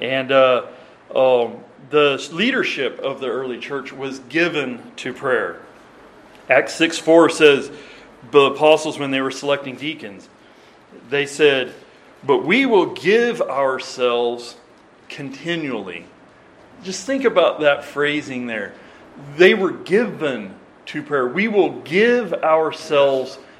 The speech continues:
continually to prayer and to the ministry of the word. The next thing I want us to notice is that the churches of the, the early churches practiced believers' baptism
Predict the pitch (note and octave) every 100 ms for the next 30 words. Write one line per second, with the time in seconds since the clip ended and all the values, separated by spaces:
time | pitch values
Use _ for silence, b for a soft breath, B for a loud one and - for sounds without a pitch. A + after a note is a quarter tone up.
0 | B - - E3 - - G#3 G3 D#3+ B2
1 | A#2 A2 G#2+ B B B - E3 D#3+ D#3+
2 | D#3 C#3 A2 F#2+ B B B - C3+ D#3+
3 | D3 C#3 C#3 C3 - B2 B2 A#2+ B2 B2
4 | A#2 A#2 A#2+ G2 F2 - B B B B
5 | B - D3 A3+ C4 A#3+ G#3+ F#3 E3 E3+
6 | E3 - C3+ C3 C#3 D3+ - - D#3 D3
7 | C3 - B B B B - D#3+ E3+ E3
8 | E3 A#3 A#3 A3 D#3 E3 E3 C#3+ - -
9 | B B B B - - C3 D3+ F3 G#3+
10 | G#3+ E3+ D3 D3+ C3+ - E3 E3+ D#3+ -
11 | - B2 C#3+ F#3 A3+ D#3+ C#3+ C#3 C#3 C3+
12 | A#2+ B2+ B2+